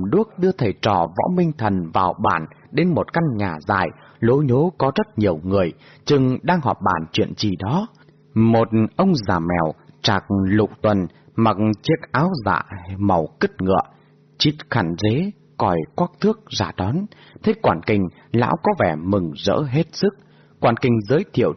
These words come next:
tiểu chủ, lão mèo rước vào trà nước, truyền người nhà sửa soạn ngay cơm rượu đãi khách. Thấy dân bản tụ đông, vẻ lo buồn hết sức, Võ Minh Thần vội bảo Quản Kinh trấn an, đoạn bảo ông già phìa đứng đầu địa phương.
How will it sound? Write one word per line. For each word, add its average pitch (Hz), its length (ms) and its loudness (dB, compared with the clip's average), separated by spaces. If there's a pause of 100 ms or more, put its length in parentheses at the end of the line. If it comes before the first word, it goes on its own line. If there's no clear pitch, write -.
tiểu 92 340 2
chủ, 87 280 0 (360)
lão - 260 2
mèo 82 240 0 (140)
rước 202 300 -2
vào 85 300 -2 (120)
trà 104 180 -2 (100)
nước, 139 320 -2 (360)
truyền 117 180 2 (120)
người 95 340 2
nhà 95 320 2 (160)
sửa 90 140 0
soạn 90 480 -2
ngay 156 140 0 (100)
cơm 143 160 0
rượu 101 220 0
đãi 87 300 -6
khách. - 360 -4 (400)
Thấy 208 120 4
dân 185 280 2
bản 87 320 -2
tụ 123 240 2
đông, 165 260 2 (320)
vẻ 87 320 2
lo 95 220 -2
buồn 90 260 -2
hết 131 240 -2
sức, - 220 -2 (340)
Võ 160 120 4
Minh 185 280 2
Thần 95 180 0 (200)
vội 110 140 2
bảo 85 260 0 (100)
Quản 85 240 0 (100)
Kinh 95 240 0
trấn 139 300 0
an, 143 180 2 (360)
đoạn 143 220 2
bảo 110 120 0
ông 180 200 0 (100)
già 90 180 0
phìa 104 360 2 (260)
đứng 120 420 0
đầu 90 300 0
địa 90 180 0
phương. 113 280 2